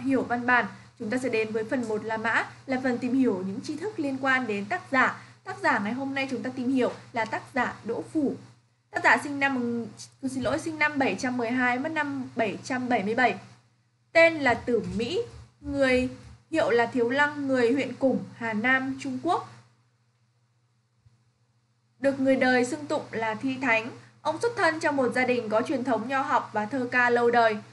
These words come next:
Thuở trẻ, Đỗ Phủ cũng đi thi nhưng không đỗ. Suốt cuộc đời, ông sống trong cảnh đói nghèo và bệnh tật.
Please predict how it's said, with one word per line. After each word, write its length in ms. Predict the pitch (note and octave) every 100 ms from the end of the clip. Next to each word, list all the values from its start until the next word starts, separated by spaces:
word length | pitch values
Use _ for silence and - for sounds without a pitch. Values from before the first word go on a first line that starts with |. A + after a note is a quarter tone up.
| - _ _ _ _ _ -
Thuở 160 | D#4+ C#4+
trẻ, 280 | C#4 G#3+ -
Đỗ 160 | A#3
Phủ 300 | D#4 E4+ G#3+ -
cũng 180 | C4 C#4+
đi 120 | E4
thi 280 | E4 E4 D#4+
nhưng 200 | D#4 D#4
không 240 | F4+ D4+
đỗ. 280 | D4 D#4 G#4+ - -
Suốt 140 | - B4
cuộc 160 | - C4
đời, 320 | C4 B3+ A#3+ -
ông 180 | E4
sống 260 | E4+ C4 B3
trong 180 | F#4 D#4
cảnh 220 | C#4 G3
đói 180 | G#3 A3
nghèo 220 | C4+ A#3+
và 140 | G3+
bệnh 180 | G3+ A3
tật. 180 | - A#3+